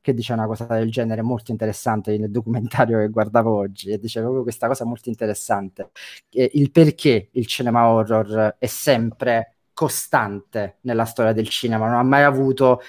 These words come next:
dei cali, ma è sempre stato una linea costante rispetto ad altri generi, perché, eh, l'unico modo per poter comunicare tra di noi senza una vera e propria lingua in comune è solo attraverso la nostra paura.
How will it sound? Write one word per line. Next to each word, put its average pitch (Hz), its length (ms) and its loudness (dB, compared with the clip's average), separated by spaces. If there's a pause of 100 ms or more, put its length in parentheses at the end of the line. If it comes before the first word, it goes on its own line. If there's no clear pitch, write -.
dei 135 240 4
cali, 101 520 2 (360)
ma 120 80 -2
è 113 40 0
sempre 143 320 -2
stato 135 360 2
una 127 160 0
linea 147 320 2
costante 123 580 0
rispetto 104 680 0
ad 123 140 4
altri 113 500 2
generi, 107 420 -4 (420)
perché, 143 600 0
eh, 143 260 4
l'unico 196 420 6
modo 180 300 6
per 156 140 4
poter 151 280 2
comunicare 147 640 4
tra 139 160 6
di 139 120 2
noi 107 420 0
senza 151 360 2
una 139 140 2
vera 147 160 4
e 147 40 -2
propria 131 260 2
lingua 107 500 -2
in 113 160 -6
comune 120 640 -2
è 135 120 0
solo 156 300 0
attraverso 127 760 2 (340)
la 135 120 6
nostra 135 360 2
paura. 92 460 2